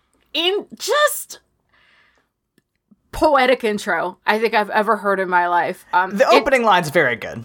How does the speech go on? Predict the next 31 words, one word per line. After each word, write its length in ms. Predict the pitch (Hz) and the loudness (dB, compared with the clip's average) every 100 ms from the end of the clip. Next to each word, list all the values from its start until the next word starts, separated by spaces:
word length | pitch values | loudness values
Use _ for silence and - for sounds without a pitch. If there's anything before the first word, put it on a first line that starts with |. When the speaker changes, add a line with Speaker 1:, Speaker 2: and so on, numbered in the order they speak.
| - | -2
Speaker 1:
It 160 | 285 | -2
does 180 | 370 494 | 0 -2
start 320 | - 311 285 | 0 0 2
with 140 | 247 - | 0 -4
the 80 | 247 | -2
fact 560 | 226 208 202 - - 190 | 2 2 0 -4 -20 -6
that, 440 | 202 185 180 - - | 0 4 4 0 -2
uh, 340 | 185 175 143 | 0 0 -2
sixty-five 640 | 214 285 - 320 233 226 | -6 -10 -8 -2 0 0
million 320 | 220 214 208 196 | -2 -2 -2 -2
years 240 | 190 196 | -6 -8
ago 540 | 196 196 175 151 101 _ _ _ _ _ _ _ _ - | -6 -6 -4 -6 -10 _ _ _ _ _ _ _ _ -2
in 320 | 233 220 208 _ _ _ _ _ _ _ - | 0 0 -6 _ _ _ _ _ _ _ -2
Cretaceous 680 | 254 247 302 349 349 - | -2 0 0 2 0 -2
Brooklyn, 520 | 196 262 302 294 262 | -2 -2 0 -2 0
New 140 | 240 214 | -2 -4
York, 560 | 202 190 - - - _ _ - - _ _ - | -4 -4 -6 -12 -16 _ _ -20 -20 _ _ 2
um, 540 | 220 202 185 180 170 _ _ 208 | 4 4 0 -8 -14 _ _ -2
a 100 | 220 | 0
meteorite 800 | 226 302 302 285 269 233 - | 0 0 2 2 2 2 0
hit 260 | 226 240 - | -2 -2 -2
the 200 | 208 226 | -4 0
earth 320 | 214 208 208 - | 2 0 -2 -4
and 380 | 190 190 175 _ _ 185 | -4 -4 -12 _ _ -10
destroyed 540 | 220 220 - 285 262 | -8 -6 0 2 2
all 160 | 247 220 | 2 2
the 180 | 214 196 | 2 0
specifically, 800 | - 330 330 466 415 392 330 294 | -2 -4 0 0 0 -6 -6 0
like, 260 | 233 208 | 0 0
Brooklyn 720 | 180 202 269 285 226 175 123 | -6 -4 0 0 -2 -4 -6
dinosaurs. 1040 | 185 190 139 135 208 - - - - - | -2 0 0 -2 -8 -8 -8 -10 -10 -12